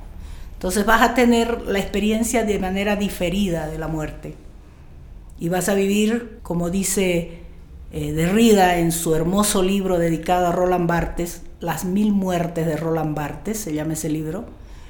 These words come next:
Él plantea ahí la experiencia de las mil muertes que tú vives antes de la tuya propia. Atropos es la muerte. Atropos es una de las parcas de la mitología griega.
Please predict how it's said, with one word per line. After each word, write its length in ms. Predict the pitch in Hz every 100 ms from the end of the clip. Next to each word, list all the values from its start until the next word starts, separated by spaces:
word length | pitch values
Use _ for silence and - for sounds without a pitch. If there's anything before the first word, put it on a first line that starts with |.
| - - - -
Él 240 | 175 180 - -
plantea 380 | 175 170 180 180
ahí 400 | 175 202 - - - - - - - - - - -
la 140 | 175
experiencia 640 | 170 175 175 196 214 247 214
de 80 | 170
las 160 | 165
mil 260 | 196 226 220
muertes 480 | 214 202 202 185 -
que 140 | 170
tú 220 | 190 190
vives 420 | 190 196 196 185
antes 300 | 170 170 175
de 80 | 165
la 240 | 151 147 165
tuya 280 | 165 151
propia. 420 | 202 196 - 135 - - - - - - - -
Atropos 560 | 233 254 285 285 269 240
es 120 | 220
la 100 | 208
muerte. 500 | 190 165 143 - - - - - - - -
Atropos 640 | 196 226 - 254 - 262 262
es 180 | 202 226
una 180 | 220 208
de 100 | 185
las 160 | 170
parcas 600 | - - 220 214 220 208
de 80 | 185
la 100 | 170
mitología 580 | 170 175 170 165 196 190
griega. 720 | 214 226 202 185 226 -